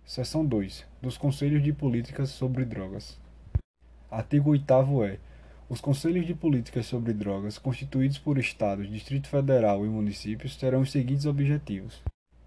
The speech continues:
Inciso um, auxiliar na elaboração de políticas sobre drogas. Inciso dois, colaborar com os órgãos governamentais no planejamento e na execução das políticas sobre drogas, visando a efetividade da política sobre drogas. Três,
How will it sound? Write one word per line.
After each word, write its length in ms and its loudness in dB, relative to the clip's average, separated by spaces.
Inciso 320 -2
um, 260 0
auxiliar 500 2
na 80 0
elaboração 640 2
de 80 -4
políticas 540 -4
sobre 300 -4
drogas. 580 -6
Inciso 300 -8
dois, 320 0
colaborar 560 4
com 200 -2
os 100 0
órgãos 320 0
governamentais 880 -2
no 80 0
planejamento 640 0
e 20 -6
na 80 0
execução 540 -4
das 140 -6
políticas 500 -6
sobre 380 -4
drogas, 680 -10
visando 440 -2
a 60 -2
efetividade 680 -4
da 100 -6
política 480 -6
sobre 380 -6
drogas. 500 -10
Três, 420 0